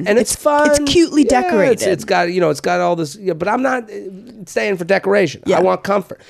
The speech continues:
Speaker 2: Yeah.
Speaker 1: So then I roll in and I give some reality as opposed to this fanciful comedy world where everyone's like, "Oh, it's better than a dumpster in an alley."
Speaker 2: <laughs>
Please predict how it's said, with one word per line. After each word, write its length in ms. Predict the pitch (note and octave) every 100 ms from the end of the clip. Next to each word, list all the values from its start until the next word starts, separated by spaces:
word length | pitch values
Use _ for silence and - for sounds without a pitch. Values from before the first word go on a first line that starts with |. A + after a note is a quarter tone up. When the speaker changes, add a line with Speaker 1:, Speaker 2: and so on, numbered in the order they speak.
| -
Speaker 2:
Yeah. 140 | -
Speaker 1:
So 360 | - F#3+ F3 D#3
then 180 | D3+ G#3+
I 200 | G#3 D#4+
roll 340 | D4+ D#3 A#2 G2
in 240 | F2+ - _ _ _ _ _ _ _ _ -
and 100 | D#3+
I 80 | E3
give 180 | F3
some 260 | D3+ F3 D3+
reality 720 | C#3 B2 E3 C4 D3 D2 - - - - - - - _ _
as 140 | D3 D3+
opposed 340 | D3 F3 E3+
to 80 | C#3
this 240 | D#3 D3+ - - -
fanciful 1120 | - - - F3+ G3+ - G#3 - F#3 F3 E3 - - -
comedy 580 | - - F3+ A#3+ D4 E3
world 420 | A#2+ A#2 G#2+ B2+ C#3
where 200 | D3 C#3+
everyone's 340 | E3 F3 D#3
like, 120 | E3+
"Oh, 240 | F#3 D#4+ D#4
it's 140 | G3+
better 380 | D#3 G#3+ C4+ C4+ - - E3
than 160 | G#3 B3+
a 60 |
dumpster 600 | F#3+ G3+ D4 - - E4
in 80 | C#4+
an 80 | G#3
alley." 460 | G3+ B3 D#4+ F#4 F4+
Speaker 2:
<laughs> 760 | D4+ C#4 - D#4 - - C#4+ C4+